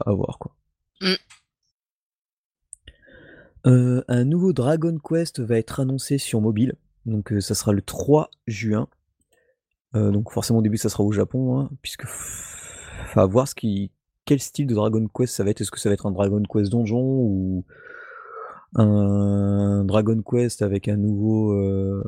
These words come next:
Speaker 1: avec les personnages du dernier D Q. On sait pas.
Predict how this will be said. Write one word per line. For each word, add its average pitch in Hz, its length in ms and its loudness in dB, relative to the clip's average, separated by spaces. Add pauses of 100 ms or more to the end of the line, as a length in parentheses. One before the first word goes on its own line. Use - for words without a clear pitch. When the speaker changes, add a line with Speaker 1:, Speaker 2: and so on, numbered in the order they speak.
(420)
Speaker 1:
avec 117 180 -2
les 117 60 2
personnages 107 600 2
du 113 180 -8
dernier 104 380 2
D 104 160 0
Q. 143 520 0 (440)
On 120 100 4
sait 120 140 -2
pas. - 200 -8